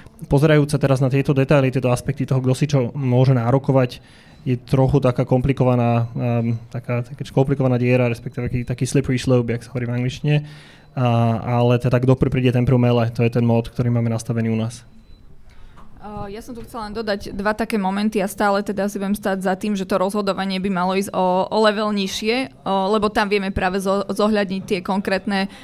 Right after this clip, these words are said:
Speaker 2: východzie podmienky, ktoré, ktoré má aj ten pacient. Druhú vec, ktorú som ešte chcela, o, dopovedať k tomu, že koľko vlastne ten štát je ochotný, o, za to platiť, tak, o, o, myslím si, že Jan Markoš v knihe Medzi dobrom a zlom, o,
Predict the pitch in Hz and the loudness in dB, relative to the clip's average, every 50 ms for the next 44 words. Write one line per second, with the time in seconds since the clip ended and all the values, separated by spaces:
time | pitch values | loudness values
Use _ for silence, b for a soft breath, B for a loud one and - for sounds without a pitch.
0 | B B 233 233 - 262 214 202 202 208 - 196 202 220 208 190 196 - 196 - | B B -4 0 0 0 0 0 0 -2 0 -2 -2 0 -2 -2 -2 -4 -6 -6
1 | - 208 190 190 190 180 - - - 220 190 196 196 202 196 185 190 190 - 202 | -4 -2 0 0 0 -2 -4 -6 -6 -4 -4 -2 0 0 0 -2 -2 -2 -4 -4
2 | 202 208 185 175 - - 214 220 262 302 - B B B B B B B B B | -2 -2 -4 -4 -4 -4 -2 -2 -2 -2 -4 B B B B B B B B B
3 | B B B - - 185 185 233 262 277 240 240 - - 247 226 226 - 214 220 | B B B -8 -6 0 4 4 4 4 4 0 -2 -2 -2 -2 -2 -2 -2 -4
4 | 240 226 - 240 220 208 202 - - - 196 202 202 202 202 190 196 226 220 - | -4 -4 -2 0 2 2 2 0 0 0 2 2 4 2 2 0 0 -2 -2 -2
5 | 220 190 208 202 202 208 - - - - 214 208 208 214 208 302 302 - 233 208 | -2 -2 0 -2 -2 -2 -4 -10 -6 -4 -2 -2 0 -2 -2 -4 0 2 2 2
6 | 233 - 196 185 190 202 - 202 196 202 208 208 - - 214 208 202 196 202 196 | 2 0 0 -2 -2 -2 -2 -2 0 0 0 -2 0 0 2 2 2 2 2 -2
7 | 202 - - 208 214 202 - 220 214 - 226 214 214 - 208 208 202 202 196 196 | -6 -6 0 0 2 2 0 -2 -2 -4 -4 -4 -4 -4 -2 -2 0 0 0 -2
8 | 190 - - 185 190 190 220 196 196 - 208 202 196 180 156 170 185 - 247 254 | -2 -4 -4 -4 -4 -4 -4 -4 -4 -4 -4 -2 -2 -2 -2 -2 -4 -4 -6 -6
9 | 262 - - 185 - 208 196 190 196 196 - - 190 196 185 185 - - 208 202 | -6 -8 -10 -10 -6 -6 -4 -2 -2 -4 -4 -2 -2 -2 -2 -2 -4 -4 -6 -4
10 | 208 208 202 208 208 208 190 202 220 214 196 202 202 - 202 202 - - 214 208 | -4 -4 -2 0 2 2 4 2 2 2 2 0 0 -2 -6 -6 -4 -2 0 2
11 | 214 196 190 202 208 208 208 180 202 202 226 214 190 175 190 196 196 202 196 202 | 2 2 2 2 0 0 0 -2 0 0 0 0 0 -2 -4 -2 0 0 0 0
12 | 220 | 0